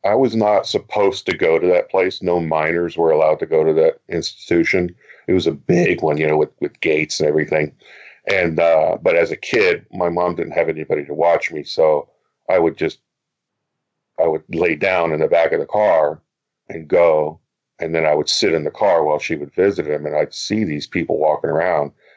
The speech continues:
and they were freaking scary. They were scary, scary people. So, uh, and they would always steal his stuff. So, you know, I, I, I believe it's at,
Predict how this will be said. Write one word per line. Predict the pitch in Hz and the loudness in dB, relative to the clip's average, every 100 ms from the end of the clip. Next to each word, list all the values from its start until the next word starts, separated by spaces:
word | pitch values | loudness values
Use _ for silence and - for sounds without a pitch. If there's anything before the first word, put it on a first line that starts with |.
| - | -8
and | 82 90 | -4 0
they | 110 | 0
were | 87 | 0
freaking | 78 - 90 78 | -2 0 -2 -2
scary. | - - 92 87 73 78 | -14 -8 -2 0 0 -4
They | 80 | -6
were | 80 80 | -6 -8
scary, | - 92 82 82 80 | -8 -2 0 0 -2
scary | - 90 82 | -4 -4 -4
people. | 80 92 82 | -2 -4 -4
So, | - - 85 78 _ _ _ _ _ - | -4 0 2 0 _ _ _ _ _ -2
uh, | 90 78 71 - _ - | 0 2 0 -6 _ -4
and | 92 | 0
they | 95 | 2
would | 92 | 4
always | 95 90 82 | 4 2 0
steal | - 95 85 | -4 -2 -2
his | 73 | -4
stuff. | - - 82 69 - - _ _ _ _ - - - | -10 0 2 0 -4 -20 _ _ _ _ -20 -20 -12
So, | - 95 85 80 76 71 _ _ _ _ - | -4 2 4 4 2 -2 _ _ _ _ -8
you | 95 | -2
know, | 78 76 92 | 0 0 0
I, | 92 - - | -2 -2 -2
I, | 87 85 76 90 | 0 0 0 0
I | |
believe | - - 80 73 | 0 -2 -4 -6
it's | 76 - - _ _ _ - | -10 -10 -16 _ _ _ -8
at, | 85 | -8